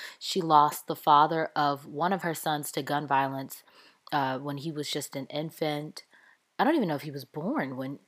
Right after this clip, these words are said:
when her husband, I don't think Tim was born when his father died, but that's how you know it was a vi-, he,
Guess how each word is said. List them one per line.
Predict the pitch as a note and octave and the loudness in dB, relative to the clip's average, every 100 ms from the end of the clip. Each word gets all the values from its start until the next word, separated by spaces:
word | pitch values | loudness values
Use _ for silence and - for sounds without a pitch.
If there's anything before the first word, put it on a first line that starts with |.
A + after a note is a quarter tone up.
| - | -12
when | D#3 C#3+ | -10 -8
her | C#3+ C#3 C#3 | -6 -6 -6
husband, | C#3 C#3+ - C#3 C3+ A#2+ - | -4 -4 -4 -8 -10 -10 -2
I | G3 | 0
don't | E4 | 2
think | F3+ | 0
Tim | - E3 | -2 -6
was | C#3+ | -6
born | C3 C3+ - - | -8 -10 -10 -12
when | D3 C3+ | -12 -12
his | C3+ | -8
father | - - - | -6 -6 -8
died, | - - - - - - - | -10 -10 -12 -14 -16 -12 0
but | E3 | 4
that's | D3+ E3 | 6 4
how | - | 2
you | E3 | -4
know | D3+ | -4
it | - | -6
was | D#3+ D#3+ | -4 -2
a | |
vi-, | C#3+ D#3+ | 4 4
he, | D#3 F#3+ | 4 -2